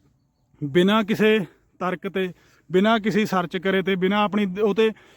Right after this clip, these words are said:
ਤੁਸੀਂ ਇੱਕ ਅੱਧੇ ਖੇਤ ਨੂੰ ਟਾਰਗੇਟ ਕਰਕੇ ਪੂਰੇ ਪੰਜਾਬ 'ਚ ਨਾ ਇਹੀ ਜਿਹੀ ਯਾਰ ਚੀਜ਼ ਫੈਲਾ ਦਿਆ ਕਰੋ ਵੀ ਜਿਹਦੇ ਕਰਕੇ ਆਉਣ ਵਾਲੇ ਟਾਈਮ 'ਚ ਫਾਰਮਰ ਦਾ ਨੁਕਸਾਨ ਹੋਵੇ। ਇਹਦੇ ਨਾਲ ਬਾਈ ਪਤਾ ਕੀ ਆ, ਫਾਰਮਰ ਕਨਫਿਊਜ਼ ਜ਼ਰੂਰ ਹੁੰਦਾ,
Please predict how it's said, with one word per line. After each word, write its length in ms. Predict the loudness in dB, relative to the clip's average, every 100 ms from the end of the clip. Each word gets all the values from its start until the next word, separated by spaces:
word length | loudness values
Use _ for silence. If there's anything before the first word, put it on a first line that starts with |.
| _
ਤੁਸੀਂ 180 | -6 -4
ਇੱਕ 240 | -6 -2 0
ਅੱਧੇ 200 | 2 2
ਖੇਤ 240 | 2 2
ਨੂੰ 100 | 0
ਟਾਰਗੇਟ 380 | 0 0 0 -2
ਕਰਕੇ 340 | -2 -6 -6 -8
ਪੂਰੇ 280 | -2 0 0 -2 _ _
ਪੰਜਾਬ 340 | -2 0 0
'ਚ 80 | -2
ਨਾ 120 | -2
ਇਹੀ 120 | -2
ਜਿਹੀ 120 | -2 -4
ਯਾਰ 160 | -4
ਚੀਜ਼ 240 | -6 -8 -4
ਫੈਲਾ 220 | -4 -2
ਦਿਆ 160 | -4
ਕਰੋ 260 | -4 -4 -4 -6 _ _ _ _ _
ਵੀ 120 | -2
ਜਿਹਦੇ 280 | 0 2 2
ਕਰਕੇ 360 | 2 0 0 0
ਆਉਣ 220 | 2 0
ਵਾਲੇ 160 | 0 -2
ਟਾਈਮ 300 | -4 -4 -4
'ਚ 160 | -4 -6 _ _ _
ਫਾਰਮਰ 380 | 2 2 2 0
ਦਾ 140 | 2
ਨੁਕਸਾਨ 440 | 0 0 -2 0 0
ਹੋਵੇ। 200 | -2 -2
ਇਹਦੇ 200 | 2 4
ਨਾਲ 180 | 4
ਬਾਈ 200 | 2 0 0
ਪਤਾ 220 | -2 -4
ਕੀ 220 | -2 0
ਆ, 100 | 0
ਫਾਰਮਰ 400 | 2 2 2 0
ਕਨਫਿਊਜ਼ 440 | 0 0 2 0 2
ਜ਼ਰੂਰ 240 | 0 2
ਹੁੰਦਾ, 340 | 2 2 -2